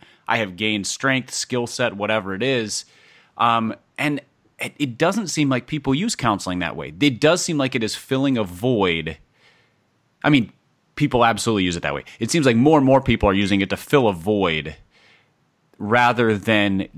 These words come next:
get to a better place in life, health-wise, whether it's emotional, spiritual, relational, whatever it is. And that, that's really odd to me. Um,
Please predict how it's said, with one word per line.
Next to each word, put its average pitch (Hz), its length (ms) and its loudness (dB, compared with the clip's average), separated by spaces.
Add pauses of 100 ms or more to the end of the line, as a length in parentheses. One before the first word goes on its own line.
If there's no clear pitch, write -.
(140)
get - 320 0
to 113 380 0
a 98 480 0 (240)
better 104 380 -2
place 98 360 -4
in 87 120 -8
life, 87 540 -4
health-wise, 95 800 0
whether 92 240 -4
it's 85 100 -10
emotional, 92 420 -4
spiritual, 90 440 -8
relational, 85 380 -8
whatever 78 220 -8
it 73 60 -12
is. 65 320 -16 (380)
And 117 140 0
that, 165 200 0
that's 147 280 -2
really 131 380 0
odd 98 320 0
to 87 100 -10
me. 78 300 -10 (440)
Um, 110 320 2